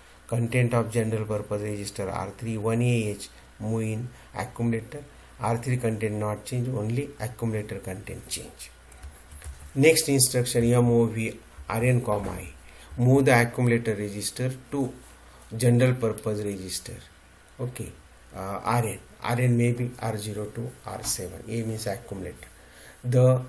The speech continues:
uh, uh, instruction moves the content of accumulator to general purpose register, R N register. The R N register is not affected.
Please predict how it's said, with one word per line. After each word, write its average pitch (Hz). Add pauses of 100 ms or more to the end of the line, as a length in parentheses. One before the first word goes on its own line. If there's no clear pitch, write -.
(920)
uh, -
uh, 117
instruction 139
moves 131
the 123
content 117
of 107
accumulator 104 (100)
to 170 (720)
general 123
purpose 110
register, 101
R 92
N 107
register. 110 (720)
The 120
R 117
N 135
register 117
is 104
not 117 (300)
affected. -